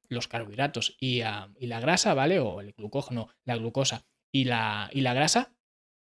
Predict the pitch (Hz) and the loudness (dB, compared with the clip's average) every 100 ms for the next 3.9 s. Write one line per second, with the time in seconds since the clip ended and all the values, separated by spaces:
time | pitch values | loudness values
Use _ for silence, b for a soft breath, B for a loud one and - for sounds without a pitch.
0 | - - 160 143 131 165 202 214 196 160 | -20 0 6 6 6 6 6 6 6 2
1 | 156 185 190 127 - 170 165 127 113 - | 4 0 0 2 4 4 4 0 -2 0
2 | 185 107 - _ _ _ _ - 135 - | 0 -2 -8 _ _ _ _ 4 4 6
3 | 196 196 214 175 - 156 - - | 4 4 2 0 -2 2 4 4